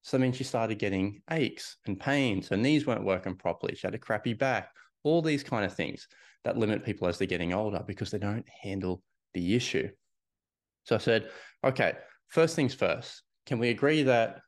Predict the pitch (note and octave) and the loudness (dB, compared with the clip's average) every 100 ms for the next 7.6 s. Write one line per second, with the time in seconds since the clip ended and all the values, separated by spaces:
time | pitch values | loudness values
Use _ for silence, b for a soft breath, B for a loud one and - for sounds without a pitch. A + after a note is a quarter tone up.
0 | _ - - B2 B2 C3 A2+ G#2 G2 G2+ | _ -10 -2 0 0 0 -2 0 0 0
1 | G2+ F#2+ - - - _ _ A2 G2 - | 2 0 0 -10 -18 _ _ -2 -2 2
2 | G#2 A2 A#2+ G#2+ F#2+ F#2+ F#2+ - _ _ | 2 4 2 -2 0 0 -2 -4 _ _
3 | _ _ - G#2+ A#2 G2+ G2+ G2+ G#2+ F#2 | _ _ -6 -2 2 2 2 0 -2 -2
4 | F2+ - - - - - _ D3+ E3+ B2 | -4 -2 -6 -6 -12 -18 _ 0 2 2
5 | A2+ A2+ G#2 B2 C3 G#2+ G2 F#2+ F2+ - | 2 2 -2 -2 -2 0 0 0 -2 -4
6 | F#2 D#2+ - - - - - - b b | -4 -4 -4 -4 -6 -8 -12 -14 b b
7 | b b - G#2+ F#2 - | b b -8 -2 -2 -2